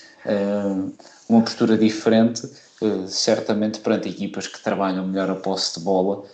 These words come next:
sobretudo a Alemanha é uma equipa que, que monta de facto uma, uma ideia de jogo que é muito baseada também numa, numa saída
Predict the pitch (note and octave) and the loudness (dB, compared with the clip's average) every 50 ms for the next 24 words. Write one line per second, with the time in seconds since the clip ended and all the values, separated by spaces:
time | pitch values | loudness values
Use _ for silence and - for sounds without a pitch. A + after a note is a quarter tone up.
0 | - _ - - - - E2+ F#2+ F#2 - G#2 G2 F#2+ F#2 F2+ F2 F#2+ G2 F#2+ F#2+ | -20 _ -12 -12 -10 -8 -8 -8 -4 -2 0 2 2 2 4 2 0 2 2 2
1 | F#2 F#2 F#2+ F#2+ - G2+ - - G2+ - - - G#2 G2+ F#2+ F#2 F2+ F2+ F2+ E2+ | 2 0 0 -2 -4 -6 -6 -6 -6 -6 -4 -4 -2 0 2 2 2 0 0 -2
2 | E2+ - - - G#2 F#2+ F2+ F2+ F2 E2+ F2 F#2+ A2 A2+ A2 G#2+ A2 G#2+ G2+ - | -4 -8 -6 -4 -2 -2 -2 -2 -2 0 4 6 8 8 8 6 6 2 2 0
3 | - - - G2+ - - - - G#2+ G2 F2+ F2 F2 F2 - F#2 G2+ G2+ G2+ F#2+ | 2 2 2 2 2 0 -6 -6 -4 -4 -2 -2 -4 -6 -4 -4 -4 -2 -2 0
4 | G#2 G#2 G#2 G#2 F#2+ E2+ F2+ F#2+ G#2 G#2 G2 - - - F2 F2 - - G#2+ F#2+ | 2 4 4 4 2 2 0 0 2 2 2 0 -2 -10 -14 -14 -8 -2 0 0
5 | F2+ F#2+ G#2 G#2 F2+ - F2 G2 G2+ F2+ F2+ G#2 G2+ G2+ G2 G2+ G2 - G#2+ G2 | 2 2 0 -2 -4 -4 -2 -2 -2 0 4 6 6 6 6 4 0 0 -2 -2
6 | G2 G#2 G2+ G2 G2 G2 F#2+ F2+ F2 F#2 G2+ G2 - - - F#2+ G2 G2+ G2 G2 | -2 -2 -2 -2 -4 -4 -6 -6 -6 -6 -6 -6 -6 -4 -4 -4 -4 -2 -2 -2
7 | G2+ - | -4 -4